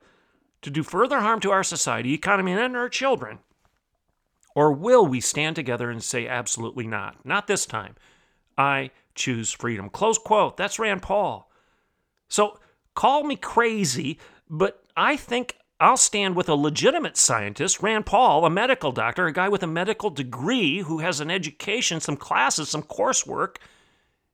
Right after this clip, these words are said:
in viruses and natural immunity.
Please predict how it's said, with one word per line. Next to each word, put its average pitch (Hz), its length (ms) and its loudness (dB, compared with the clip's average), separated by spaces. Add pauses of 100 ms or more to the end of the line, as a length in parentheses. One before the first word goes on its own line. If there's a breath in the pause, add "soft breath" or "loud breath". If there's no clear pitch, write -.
(200)
in 180 300 2 (260 soft breath)
viruses 170 1080 2 (240 soft breath)
and 143 200 2
natural 196 460 0
immunity. 175 800 -4